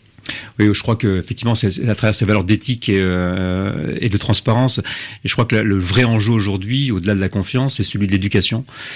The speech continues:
Pas seulement l'éducation des enfants, hein, <laughs> l'éducation de chacun, parce que ça va tellement vite. En fait, on a besoin de l'intelligence artificielle, parce que le monde est tellement complexe que si on ne parvient pas à le maîtriser, on a, on a besoin de ces outils qui sont rapides pour nous permettre à mieux le comprendre. Sinon, on va être complètement paumé.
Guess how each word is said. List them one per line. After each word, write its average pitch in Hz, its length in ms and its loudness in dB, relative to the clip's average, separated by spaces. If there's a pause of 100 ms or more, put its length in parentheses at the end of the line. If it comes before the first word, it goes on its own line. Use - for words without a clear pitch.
(200)
Pas 107 80 2
seulement 113 180 4
l'éducation 98 380 2
des 87 140 0
enfants, 110 500 0
hein, 107 40 -2 (160)
<laughs> - 60 -
l'éducation 95 460 2
de - 20 -2
chacun, 123 240 2
parce 139 140 -4
que - 80 -4
ça 101 80 0
va 92 80 2
tellement 95 240 2
vite. 123 180 2
En - 60 -4
fait, - 100 2
on 113 60 6
a 98 80 4
besoin 120 400 4
de 120 60 2
l'intelligence 92 280 -2
artificielle, 90 460 -4
parce - 120 -6
que - 120 0
le - 20 4
monde 117 100 4
est 90 80 -2
tellement 131 280 4
complexe 127 500 -2 (440)
que 110 100 2
si 127 340 2
on 110 60 0
ne 95 80 2
parvient 107 320 2
pas 123 120 0
à 113 40 4
le 104 80 2
maîtriser, 120 260 -2
on 139 60 2
a, 104 80 2
on 117 80 2
a 107 60 4
besoin 113 160 4
de 123 60 -2
ces 104 140 -2
outils 113 240 -2
qui - 100 -6
sont - 140 0
rapides 104 320 0
pour 101 140 -4
nous 95 40 -2
permettre 110 240 2
à 104 40 2
mieux 95 140 2
le 98 60 2
comprendre. 135 360 0
Sinon, 110 160 0
on 113 40 2
va 87 60 -2
être - 80 -6
complètement 110 340 0
paumé. 120 280 4